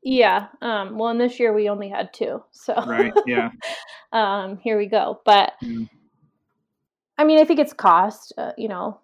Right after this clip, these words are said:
Speaker 1: what it, what it costs to put one out. I mean, granted, yeah, you're also sacrificing the revenue that would have come in from that.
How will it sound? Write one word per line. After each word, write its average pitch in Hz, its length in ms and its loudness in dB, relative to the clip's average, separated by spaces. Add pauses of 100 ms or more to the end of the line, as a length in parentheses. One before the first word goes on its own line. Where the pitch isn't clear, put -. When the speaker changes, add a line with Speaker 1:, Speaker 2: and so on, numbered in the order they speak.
(200)
Speaker 1:
what 220 300 -8
it, 196 220 -4 (300)
what 220 140 -2
it - 120 -12
costs 185 360 -6
to 202 80 -8
put - 240 -8
one 196 180 -6
out. 185 180 -4
I - 40 -6
mean, 196 200 -10
granted, 196 580 -10
yeah, 202 160 4
you're 185 180 -2
also 185 260 -6
sacrificing 214 760 -12
the 196 80 -8
revenue 226 420 0
that 196 180 -4
would 196 160 -6
have 190 160 -8
come 190 220 -12
in 180 160 -12
from - 280 -12
that. - 300 -8